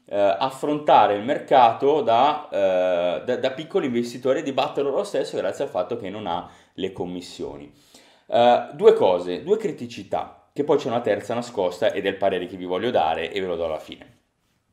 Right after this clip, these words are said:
Uno, sta affrontando un sacco di cause e di problemi, eh, adesso deve recuperare un po' di soldi perché il suo discorso di vendere allo scoperto ha fatto sì che,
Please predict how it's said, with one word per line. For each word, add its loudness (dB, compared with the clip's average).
Uno, 0
sta 4
affrontando 0
un -10
sacco -2
di -8
cause -2
e -10
di -12
problemi, -4
eh, -4
adesso 4
deve 2
recuperare 2
un -2
po' -2
di -4
soldi 4
perché -8
il -6
suo -6
discorso -2
di -6
vendere -4
allo -6
scoperto 2
ha -18
fatto -8
sì -10
che, -4